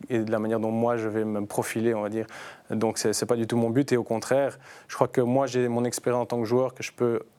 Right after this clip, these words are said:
lui apporter ou apporter au groupe. Et lui, il a son expérience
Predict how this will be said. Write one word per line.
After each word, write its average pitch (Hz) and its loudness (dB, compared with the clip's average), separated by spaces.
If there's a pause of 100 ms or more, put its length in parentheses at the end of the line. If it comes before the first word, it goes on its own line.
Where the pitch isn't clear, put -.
(360)
lui 127 4
apporter 127 0
ou 117 2
apporter 113 -4
au 110 0
groupe. 147 2 (480)
Et 123 4
lui, 139 4
il 113 0
a 107 -2
son 120 -4
expérience 127 -2